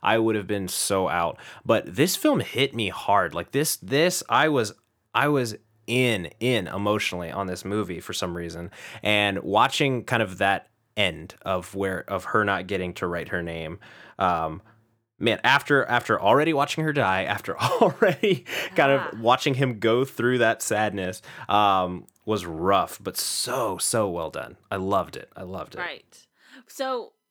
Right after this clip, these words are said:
Speaker 2: um, there is a part of me that, like, when the movie was happening, um, I really thought that they were gonna, like, kill her again.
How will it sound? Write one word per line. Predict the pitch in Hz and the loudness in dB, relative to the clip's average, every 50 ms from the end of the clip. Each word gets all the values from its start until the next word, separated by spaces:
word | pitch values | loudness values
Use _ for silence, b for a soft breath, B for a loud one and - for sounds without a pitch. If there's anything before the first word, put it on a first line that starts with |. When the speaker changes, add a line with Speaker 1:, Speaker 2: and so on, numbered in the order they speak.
| _ - | _ -12
Speaker 2:
um, | 202 202 196 165 - _ _ _ - | -10 -10 -10 -12 -14 _ _ _ -14
there | 202 269 247 | -10 -8 -8
is | 294 - | -8 -8
a | 285 262 | -12 -16
part | - - 214 214 220 214 | -16 -12 -10 -10 -10 -10
of | 196 214 | -12 -14
me | 202 196 190 180 175 170 185 196 _ | -16 -16 -16 -16 -18 -20 -20 -20 _
that, | - 185 - | -14 -14 -12
like, | - 160 147 123 - _ _ _ _ _ _ _ _ | -12 -12 -12 -14 -16 _ _ _ _ _ _ _ _
when | 190 196 190 | -16 -14 -14
the | 190 190 | -14 -14
movie | 185 190 190 190 190 202 | -12 -12 -12 -12 -12 -12
was | 196 190 180 170 | -12 -12 -12 -12
happening, | - - 185 160 165 - 170 170 165 156 151 147 147 185 196 _ _ _ _ _ _ _ _ _ _ - | -10 -8 -8 -8 -8 -12 -14 -14 -12 -12 -12 -14 -18 -20 _ _ _ _ _ _ _ _ _ _ _ -10
um, | 190 185 175 170 127 110 - _ _ _ _ _ _ _ - | -8 -6 -6 -6 -8 -10 -14 _ _ _ _ _ _ _ -4
I | 196 202 | -4 -4
really | 185 180 196 196 190 190 | -4 -6 -10 -10 -10 -12
thought | 180 _ - 175 175 170 - | -12 _ -8 -8 -8 -8 -10
that | - 170 - | -14 -14 -10
they | 180 180 | -8 -8
were | 180 180 | -8 -10
gonna, | 190 185 175 160 | -10 -10 -12 -10
like, | 160 147 131 - _ _ _ _ _ _ _ _ _ _ _ _ _ | -10 -12 -14 -14 _ _ _ _ _ _ _ _ _ _ _ _ _
kill | - - 233 185 175 180 | -16 -12 -10 -10 -8 -8
her | 196 180 165 | -10 -10 -10
again. | 151 147 135 123 120 117 - - 117 - | -12 -12 -12 -12 -12 -12 -12 -14 -18 -20